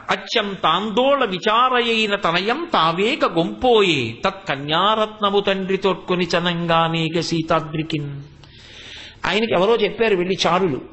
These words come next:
మన్మధుడు బాణం వేశాట, శంకరుడికి కోపం వచ్చినట, మూడో కన్ను తెరిచాట, లోకాలన్నీ భయపడిపోతే అగ్నిని బడబాగ్నిగా సముద్రంలో ప్రవేశపెట్టాట, మన్మధుడు దగ్ధమైపోయాట,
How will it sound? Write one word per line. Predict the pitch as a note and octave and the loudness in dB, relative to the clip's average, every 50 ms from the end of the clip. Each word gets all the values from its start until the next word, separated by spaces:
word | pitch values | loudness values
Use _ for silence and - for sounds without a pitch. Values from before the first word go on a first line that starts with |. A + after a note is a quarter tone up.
| - - - - - - - - - - - - - - | -20 -20 -20 -20 -20 -20 -20 -20 -20 -20 -20 -20 -12 -8
మన్మధుడు | E3 E3 E3+ G3+ G#3+ F#3+ G3+ G#3 | -6 -2 0 2 2 4 4 4
బాణం | F#3 E3+ D#3+ F3 G3 G3+ | 4 4 2 2 0 2
వేశాట, | G3+ G3+ F#3 F#3 - F3+ E3+ - A#3+ G#3 | 2 2 2 2 0 -2 -2 0 -2 0
శంకరుడికి | - F#3+ D#3+ D#3+ F#3+ G#3+ G#3 G3 F#3+ F#3 | 0 -2 -4 -2 0 0 2 2 0 0
కోపం | D#3 F3 E3+ E3 - G#3 G3 | 2 0 0 0 0 0 -2
వచ్చినట, | F#3+ F#3+ - F#3 F#3 E3+ G#3+ | -2 -2 -2 -2 -2 0 0
మూడో | G#3+ G#3 D#3+ D3+ F3 G3+ G#3+ G#3 | 0 2 2 2 4 4 4 4
కన్ను | G#3+ G3 F3 F3 | 2 0 -2 -2
తెరిచాట, | D#3+ D3 E3 F3 E3+ - G#3 F#3+ F#3 F#3 - | -2 0 0 -2 0 0 0 0 0 0 0
లోకాలన్నీ | G#3 A3 A3 F#3 D3 C#3+ E3+ F3 - G#3+ G#3 G#3 G3+ F3+ E3+ F3 E3+ E3 F3 F#3+ G3 | 2 2 2 2 2 2 2 2 4 4 4 4 4 4 2 2 0 2 2 2 0
భయపడిపోతే | E3 B2+ A#2 - - - C#3 E3 G3 - A3 G3 G3 - F3+ E3+ - G3 | 0 0 -6 -10 -4 0 2 2 2 2 2 0 2 0 -2 0 2 0
అగ్నిని | F#3 C#3+ B2 C3+ C#3+ F#3 A3 G3 | 0 0 0 0 0 2 2 4
బడబాగ్నిగా | D#3 C#3+ C#3+ D#3 E3 G3 G3 E3+ E3 F#3 F#3+ F#3 F3+ E3+ | 2 4 2 4 2 2 0 0 -2 -2 0 2 0 0
సముద్రంలో | - D#3+ D#3 F3 E3+ F3 G3 F#3+ F#3 F#3 E3+ | 0 -2 -4 -4 0 0 0 0 2 0 0
ప్రవేశపెట్టాట, | D#3+ D#3+ D#3+ E3 F3+ F#3+ F#3 G3 F#3 G3 F3 - G#3 G3+ G3+ - A3+ | 0 0 0 2 2 2 2 0 0 -2 -2 0 -2 -2 0 0 -2
మన్మధుడు | G#3 D#3+ D3+ D#3 F3+ G3 F3 F3+ G3 E3+ | 0 0 -2 -2 0 2 2 2 2 2
దగ్ధమైపోయాట, | C#3+ D3+ D3 C#3+ C#3 F3+ F#3 G3 G3 F3+ E3+ F#3+ F#3+ G3 G#3 G#3+ G#3+ - A#3 G3 - | 2 2 0 2 0 2 2 2 0 0 0 2 2 2 2 0 0 0 0 0 -2